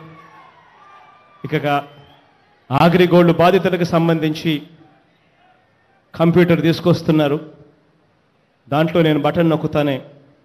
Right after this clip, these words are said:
ఆగ్రిగోల్డ్ బాధితులందరికీ కూడా వాళ్ళ వాళ్ళ అకౌంట్లలోకి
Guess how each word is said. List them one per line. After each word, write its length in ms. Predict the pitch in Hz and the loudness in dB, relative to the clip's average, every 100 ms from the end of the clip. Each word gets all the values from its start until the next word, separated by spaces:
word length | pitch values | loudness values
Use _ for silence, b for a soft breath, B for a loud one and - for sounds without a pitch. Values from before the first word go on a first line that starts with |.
| _ _ _ _ _ _ - | _ _ _ _ _ _ -8
ఆగ్రిగోల్డ్ 560 | 139 156 165 147 151 143 143 | -4 -2 -2 0 0 0 -2
బాధితులందరికీ 720 | 151 160 147 147 147 135 139 | -4 -6 -8 -6 -6 -8 -8
కూడా 260 | 143 139 131 | -6 -4 -4
వాళ్ళ 160 | 131 127 | -4 -4
వాళ్ళ 220 | 127 127 | -6 -8
అకౌంట్లలోకి 760 | 123 147 143 139 135 135 139 | -6 -6 -6 -6 -6 -6 -8